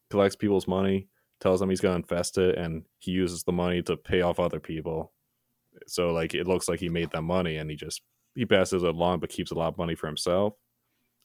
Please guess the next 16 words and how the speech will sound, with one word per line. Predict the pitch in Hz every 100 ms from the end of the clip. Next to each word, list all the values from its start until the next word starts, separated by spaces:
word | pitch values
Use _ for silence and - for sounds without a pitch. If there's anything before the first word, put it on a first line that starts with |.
| -
It's | 90
the |
same | - 107 98 92
thing | 110 104
where | 85
he's | 78
booming, | - 98 104 95 87 82 90
everybody | 98 98 95 92
goes | 92 87
to |
him, | 85 92 104 113 - _ _ _ _ _
and | 104
then | 98
just | 98 87
one | 95 95
day, | 90 104 117